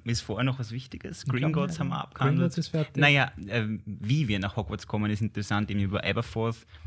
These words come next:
Speaker 1: Da könnten wir vielleicht kurz drüber reden, dass es sehr gut für den Film ist, dass sie Dumbledores Geschichte ein bisschen reduziert haben.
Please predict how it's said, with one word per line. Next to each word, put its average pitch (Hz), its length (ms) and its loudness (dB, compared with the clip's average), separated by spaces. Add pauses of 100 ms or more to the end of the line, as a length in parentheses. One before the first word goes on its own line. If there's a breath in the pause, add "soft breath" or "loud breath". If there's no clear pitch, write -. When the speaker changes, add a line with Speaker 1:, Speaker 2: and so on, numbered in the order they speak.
(140)
Speaker 1:
Da - 80 0
könnten 123 220 4
wir 123 80 2
vielleicht 113 200 0
kurz - 200 -4
drüber 113 180 0
reden, 104 240 2
dass 104 160 0
es 101 160 -6
sehr 98 140 0
gut 110 180 -2
für - 80 2
den 101 160 4
Film 104 320 4
ist, 95 160 0
dass 98 100 -2
sie 104 80 0
Dumbledores 90 440 0
Geschichte 127 420 -4
ein 113 100 0
bisschen 110 280 0
reduziert 107 480 -2
haben. 110 300 4